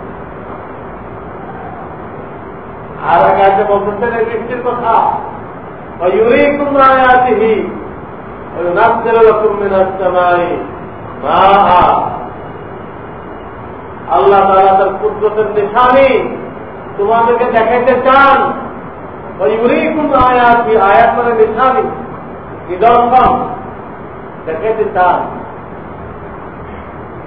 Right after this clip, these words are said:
যাতে তোমরা এক আল্লাহকে মাননেওয়ালা হয়ে যাও।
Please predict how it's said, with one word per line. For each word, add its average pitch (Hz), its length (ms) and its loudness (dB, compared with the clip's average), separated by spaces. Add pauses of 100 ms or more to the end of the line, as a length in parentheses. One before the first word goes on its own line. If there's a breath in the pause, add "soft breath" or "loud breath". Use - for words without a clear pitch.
(580)
যাতে 156 280 -2
তোমরা 175 300 0
এক 170 120 2
আল্লাহকে 214 460 2
মাননেওয়ালা 165 540 0
হয়ে - 240 2
যাও। - 180 -6